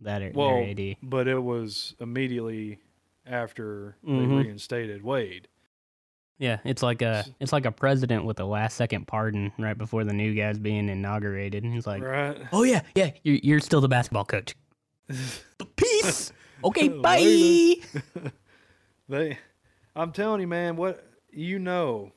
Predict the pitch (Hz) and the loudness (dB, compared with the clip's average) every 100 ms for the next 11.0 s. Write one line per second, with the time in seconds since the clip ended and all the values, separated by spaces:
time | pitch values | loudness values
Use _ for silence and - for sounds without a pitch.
0 | _ 151 139 139 123 117 127 113 - 143 | _ -8 -4 -4 -6 -8 -10 -10 -6 -6
1 | 180 123 120 147 156 143 143 - 151 143 | -4 -6 -2 0 0 0 -4 -6 -8 -8
2 | 120 135 160 156 - _ _ _ 120 160 | -6 -4 -4 -6 -14 _ _ _ -8 -6
3 | 170 160 160 123 110 107 _ _ _ 123 | -2 -2 0 0 -2 -8 _ _ _ -2
4 | 123 117 147 143 - 143 143 131 117 110 | -2 0 -4 -6 -6 -2 -2 -2 -4 -6
5 | 135 127 107 104 110 147 120 135 165 135 | -10 -10 -10 -10 -12 -12 -12 -10 -10 -10
6 | 131 113 139 147 127 113 - 147 143 127 | -10 -10 -14 -14 -16 -16 -12 -8 -8 -8
7 | 113 107 - 214 185 113 104 127 175 180 | -10 -12 -12 -10 -8 -10 -10 -12 -10 -8
8 | 151 151 147 175 - _ _ _ _ 135 | -8 -8 -10 -14 -18 _ _ _ _ -16
9 | - 240 - 208 202 208 - 240 233 294 | -10 -12 -10 -12 -10 -12 -12 -12 -12 -4
10 | 285 180 - _ _ _ _ _ - 131 | -4 -4 -8 _ _ _ _ _ -16 -16